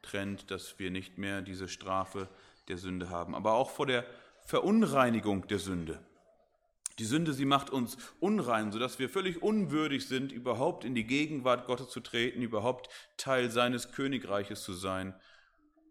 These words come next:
Und durch den Glauben an Christus sind wir gerettet von dieser Verunreinigung der Sünde. Wir werden gereinigt durch das Blut Jesu Christi. Und auch von der Herrschaft der Sünde werden wir befreit,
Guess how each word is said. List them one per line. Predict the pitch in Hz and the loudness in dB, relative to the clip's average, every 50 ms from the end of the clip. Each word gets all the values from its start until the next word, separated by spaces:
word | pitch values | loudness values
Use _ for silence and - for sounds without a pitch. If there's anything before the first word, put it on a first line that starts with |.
| _ _ | _ _
Und | - 101 92 92 90 90 90 - - - - - - - _ - | -12 -8 -6 -6 -6 -6 -8 -10 -14 -16 -18 -20 -20 -20 _ -14
durch | 90 87 | -12 -10
den | - 90 85 | -8 -8 -6
Glauben | 80 92 95 98 110 117 117 117 113 | -4 0 2 4 4 4 4 2 0
an | 98 101 95 | -2 -2 -4
Christus | - - 113 107 - - 92 - | -4 -4 -4 -2 -2 -4 -6 -4
sind | - 98 92 - | -4 -6 -4 -4
wir | 95 90 | -4 -2
gerettet | 92 90 90 98 101 - 104 - | -2 -2 -2 -2 -2 -4 -6 -6
von | - 101 98 | -4 -4 -4
dieser | 98 92 101 98 98 98 98 | -4 -2 -2 -2 -2 -2 -4
Verunreinigung | - - - 101 - - 123 135 127 107 101 104 104 104 101 98 98 95 90 | -8 -8 -6 -4 -4 -2 -2 -2 -2 -2 -2 0 0 0 -2 -2 -4 -6 -4
der | 92 90 85 | -4 -4 -4
Sünde. | 85 90 92 95 92 90 90 87 90 - - - - - | -4 -4 -4 -4 -4 -4 -4 -6 -6 -10 -18 -20 -14 -10
Wir | 90 87 85 | -8 -8 -4
werden | 92 92 90 90 87 90 90 - - - - _ _ - - - - | -2 -2 -2 -2 -2 -6 -10 -12 -14 -20 -20 _ _ -20 -20 -14 -10
gereinigt | 95 90 - - - 95 110 127 135 139 139 120 - - - | -8 -8 -6 -6 -2 0 2 4 4 4 4 2 0 0 -4
durch | 101 | -4
das | - 104 92 - | -2 -4 -6 -6
Blut | - - - 92 98 110 113 110 - - | -8 -14 -6 -2 0 0 0 0 -2 -4
Jesu | 92 101 92 98 95 | -4 -4 -4 -4 -6
Christi. | - - - 98 95 - - - 76 78 82 - _ _ _ _ _ _ _ _ _ _ _ _ _ _ _ _ _ _ - - - _ _ _ - | -10 -10 -10 -8 -8 -8 -8 -10 -12 -16 -16 -20 _ _ _ _ _ _ _ _ _ _ _ _ _ _ _ _ _ _ -20 -20 -20 _ _ _ -10
Und | - - | -4 0
auch | - 110 113 110 - - - - - - - _ _ _ _ _ _ _ | 2 2 2 0 -2 -10 -16 -20 -20 -20 -20 _ _ _ _ _ _ _
von | - - 113 107 | -10 -6 -2 0
der | 101 92 | 0 0
Herrschaft | - 110 123 - - 165 123 - - - - - | 2 2 2 2 2 -2 -4 -4 -6 -12 -8 -6
der | 101 | -6
Sünde | 85 90 92 92 90 87 87 82 80 | -4 -4 -4 -4 -4 -4 -4 -4 -4
werden | 87 82 85 90 87 | -4 -6 -6 -6 -6
wir | 87 90 87 | -6 -6 -6
befreit, | 80 - 90 87 - - 87 85 82 78 - - - | -6 -6 -10 -10 -8 -6 -6 -6 -6 -6 -10 -14 -20